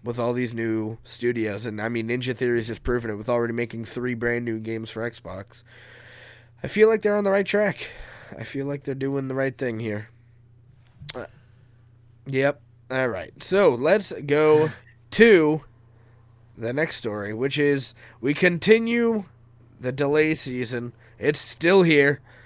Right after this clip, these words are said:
It hasn't left yet. Will we get another game delayed next week? Probably, 'cause, you know,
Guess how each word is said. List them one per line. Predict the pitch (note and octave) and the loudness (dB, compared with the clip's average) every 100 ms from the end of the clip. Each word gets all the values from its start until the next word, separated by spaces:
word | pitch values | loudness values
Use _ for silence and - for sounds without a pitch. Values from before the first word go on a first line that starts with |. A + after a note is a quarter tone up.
| - - | -20 -8
It | A2+ | 2
hasn't | D3+ F3+ F#3+ | 4 4 2
left | F3+ F#3 - | 2 0 4
yet. | D3+ D#3 | 4 4
Will | C#3+ F3 | 4 2
we | G#3+ | 2
get | G#3 G#3+ | 2 2
another | G#3 G#3 G#3 | 2 0 0
game | G#3 G#3 | 0 0
delayed | G3 G#3+ G#3 | 0 0 0
next | G#3 G3+ - | -2 -4 -6
week? | A2+ | -6
Probably, | - A#3 A#3 E3+ B2 A#2 | 0 0 0 -2 -2 -4
'cause, | A#2+ C3 C3 | -4 -8 -6
you | C#3+ | -6
know, | B2 A2 | -6 -6